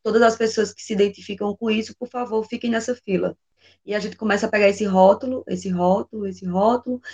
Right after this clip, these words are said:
e a gente não mais questiona o rótulo.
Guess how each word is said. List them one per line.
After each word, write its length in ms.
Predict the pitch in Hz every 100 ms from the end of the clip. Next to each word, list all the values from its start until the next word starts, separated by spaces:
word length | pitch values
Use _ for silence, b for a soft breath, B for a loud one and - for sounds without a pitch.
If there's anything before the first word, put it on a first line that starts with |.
| B -
e 60 | 226
a 40 |
gente 160 | 233 247
não 240 | 240 247
mais 280 | 233 226 240
questiona 1040 | - 240 247 - 262 233 254 285 233 185
o 80 | 165
rótulo. 540 | 156 143 - - -